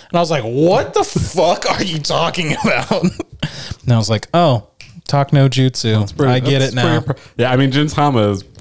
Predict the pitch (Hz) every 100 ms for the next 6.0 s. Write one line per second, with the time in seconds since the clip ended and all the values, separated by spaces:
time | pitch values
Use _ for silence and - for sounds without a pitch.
0 | - _ 113 98 110 107 107 104 104 -
1 | 117 110 113 123 113 - 127 117 120 127
2 | 117 107 104 113 147 143 143 123 101 98
3 | 90 90 - 95 82 87 82 - 80 -
4 | 82 92 95 95 - - 117 135 120 120
5 | 117 110 110 113 104 98 101 101 98